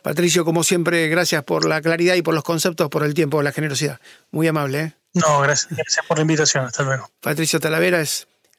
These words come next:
Speaker 1: analista internacional, vive en Brasil, conoce como pocos la política brasileña. Y Brasil es el principal productor de carne bovina. Quienes hayan viajado, como en el caso nuestro, que hemos podido hacerlo en los años setenta, en los años ochenta a Brasil,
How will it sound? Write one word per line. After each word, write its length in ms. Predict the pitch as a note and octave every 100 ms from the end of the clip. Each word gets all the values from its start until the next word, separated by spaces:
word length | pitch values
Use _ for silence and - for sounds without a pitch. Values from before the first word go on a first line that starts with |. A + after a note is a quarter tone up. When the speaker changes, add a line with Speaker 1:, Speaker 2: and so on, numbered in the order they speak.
| - -
Speaker 1:
analista 540 | D3+ D#3+ E3 E3 D#3+
internacional, 680 | D#3+ E3 E3 E3+ G#3 A#3+ A#3
vive 300 | - E3 D#3+
en 80 | D3+
Brasil, 400 | C#3 C#3 F#3+ F3
conoce 320 | D3+ D#3 D#3+
como 180 | C#3+ C#3
pocos 400 | D3+ D#3+ D#3+ - - - - -
la 300 | D3 C#3+ C#3
política 500 | E3 E3+ E3+ E3+ D#3+
brasileña. 600 | E3 - G3 A3 B3+ C#4 - - - - _
Y 440 | - F3+ F3 F3 D#3 - -
Brasil 340 | - F3 A#3+ C4+
es 140 | -
el 320 | F3 D#3 C#3 - _ _ _
principal 480 | - E3+ F#3 E3+ A#3
productor 560 | F#3 D#3 C#3 F#3 A3 - _ -
de 80 | C3+
carne 260 | F#3 G3 F#3
bovina. 460 | E3+ F#3+ D#3 D3
Quienes 500 | C#3+ D#3+ D3 D3 C#3+
hayan 280 | G#3 G#3 F3+
viajado, 520 | E3+ D#3+ G3 G3 A3 - - - - _ _ _ _ _ _
como 180 | - D#3
en 60 | D#3+
el 100 | D3+
caso 240 | F3+ D#3+
nuestro, 320 | F3+ G3 D#3+
que 60 | E3
hemos 160 | E3+
podido 240 | E3 E3+ E3+
hacerlo 240 | D3 F#3
en 60 | E3
los 120 | C#3
años 180 | G3+ F3
setenta, 400 | C#3 F3+ F3+ D#3
en 40 |
los 100 | D3+
años 180 | F3 D#3+
ochenta 360 | D#3 F3 E3+ D#3
a 20 |
Brasil, 400 | D3+ - F3+